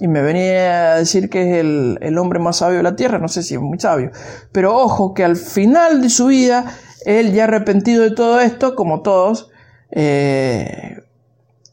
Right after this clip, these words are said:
empieza a dar consejos, "Muchacho, esto, cuidado con esto, cuidado con estas mujeres, cuidado con estos vicios, cuidado",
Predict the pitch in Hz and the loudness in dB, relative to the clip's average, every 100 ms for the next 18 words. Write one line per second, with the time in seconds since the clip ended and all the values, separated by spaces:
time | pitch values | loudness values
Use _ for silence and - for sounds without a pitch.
0 | _ 190 190 220 208 214 214 202 202 214 | _ -2 0 0 2 0 0 0 0 0
1 | 190 185 214 214 208 190 196 180 175 175 | 0 0 -2 0 0 -2 -2 -4 -2 0
2 | 180 185 202 190 185 160 170 175 180 170 | 0 0 -2 -2 -2 -2 0 -2 -2 -4
3 | 151 - 190 185 175 175 165 165 160 165 | -4 -4 -2 -2 -2 -2 -2 -2 -2 -4
4 | 165 165 180 185 175 180 175 160 170 | -4 -6 -4 -6 -4 -4 -2 -4 -4